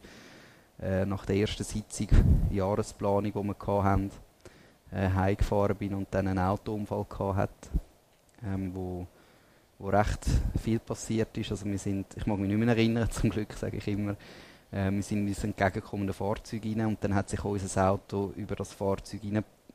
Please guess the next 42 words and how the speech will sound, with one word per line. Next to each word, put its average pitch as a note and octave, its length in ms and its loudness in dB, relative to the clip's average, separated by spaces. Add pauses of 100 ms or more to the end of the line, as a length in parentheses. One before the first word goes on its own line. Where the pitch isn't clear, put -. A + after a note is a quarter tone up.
äh, G2+ 280 4 (520)
ja, G2+ 300 2 (320)
gebogen A2 300 -2
und G2+ 220 -4
ist G2+ 120 -6
hinten G2+ 240 2
durch G2+ 160 -2
den G2 100 -2
Hocker G2+ 380 -4
ab, F#2+ 80 -2 (840)
äh, G#2 140 2
gepurzelt. G#2+ 680 0 (880)
Die G#2 80 0
eine G#2 160 4
Kollegin G#2 460 2
hinter G#2+ 280 0
mir, G#2+ 200 0
die G2+ 120 -2
hat F#2 180 -2
einen G2+ 100 -6
Knickbruch - 640 -8
gehabt, A2 260 -4 (240)
ist - 140 -18
grad G#2 240 -4
tot G#2 320 -6
gsi. G#2+ 340 -4 (800)
Äh, G2+ 140 -2
andere G2+ 320 0
Kollegin G2+ 600 -2
ist - 180 -6
nicht A2+ 180 0
angegurtet A2+ 640 0
gsi, - 240 -2
ist G#2 100 -6
aus G#2 60 -4
dem G2 140 0
Auto F#2+ 300 0
rausgeschleudert, G#2 720 -8
Schädelbruch, G#2+ 680 -2
aber G2 180 -4
einen G2 120 0
offenen A2+ 500 -4